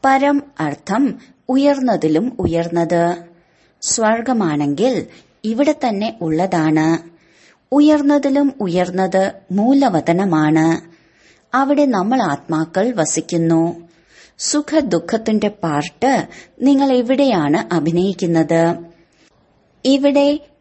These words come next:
ഇന്നയാൾ സ്വർഗത്തിലേക്ക് പോയി എന്ന് പറയാറുണ്ട്. ഇത് തികച്ചും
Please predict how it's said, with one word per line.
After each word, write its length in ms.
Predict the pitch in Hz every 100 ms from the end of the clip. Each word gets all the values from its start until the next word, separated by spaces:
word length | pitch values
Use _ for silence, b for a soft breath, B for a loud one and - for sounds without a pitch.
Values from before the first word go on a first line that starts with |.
| -
ഇന്നയാൾ 560 | 269 294 320 285 277
സ്വർഗത്തിലേക്ക് 840 | 277 - 185 151 240 240 247 247 262
പോയി 680 | 247 175 156 156 208 170 - B B -
എന്ന് 220 | 277 285 269
പറയാറുണ്ട്. 920 | 160 156 170 202 190 160 156 170 170 - b b b b _
ഇത് 220 | 285 294 320 220
തികച്ചും 520 | 214 233 233 254